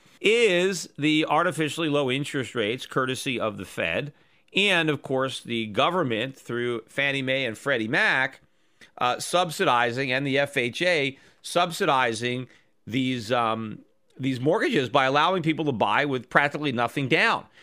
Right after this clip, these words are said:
I mean, if people had to put ten percent or twenty percent down, I mean, these home sales would be even weaker. And, of course, the other problem that is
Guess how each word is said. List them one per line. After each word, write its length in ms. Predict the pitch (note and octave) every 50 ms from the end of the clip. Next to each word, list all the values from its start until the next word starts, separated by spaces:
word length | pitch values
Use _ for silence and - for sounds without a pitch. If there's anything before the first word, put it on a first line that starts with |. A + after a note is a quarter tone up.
| - - -
I 40 | -
mean, 120 | C3+ C#3
if 80 | C3 C3
people 280 | - F#3+ G3 G3 D#3 C3+
had 140 | D3 D3
to 60 | C#3 B2+
put 360 | - - E3 D#3+ D#3 - - _ _ _ _ _ _ _ _ _ _ -
ten 200 | C#3 C3+ D#3+ C3
percent 400 | C#3+ C3+ - - D#3+ D#3+ D3+ C3
or 60 | F#2+
twenty 320 | - - E3 F3 D#3 C#3+
percent 400 | - C3 B2+ - D3 D3 C3+ A2
down, 400 | G#2+ D3 F#3 A3+ A#3+ G#3 C3+ A#2
I 80 | B2 C#3
mean, 160 | D3 C#3 C3
these 160 | C3 C3 B2
home 240 | - D#3 D#3+ D#3 C#3
sales 340 | - - D#3 D3 C#3 C3 -
would 140 | C#3+ B2+ A#2
be 280 | C#3 C3+ C3+ C3 C#3+
even 280 | C#3 B2 B2+ B2 A#2 A#2+
weaker. 440 | D#3+ A3+ D4+ - - - - - - _ _ _ _ - - - - - -
And, 160 | - - E3+ E3+
of 80 | D#3+
course, 300 | - F#3+ F#3+ F3+ D3 -
the 120 | - D#3+ C#3
other 300 | E3 G3+ A3 G3+ F3+ A#2
problem 720 | - - - E3+ F3+ G#3 A3 G#3 D#3 C#3 B2+ B2+ C3 C3
that 220 | C3 C3 C3 B2+
is 260 | B2 A#2 A#2 A2 -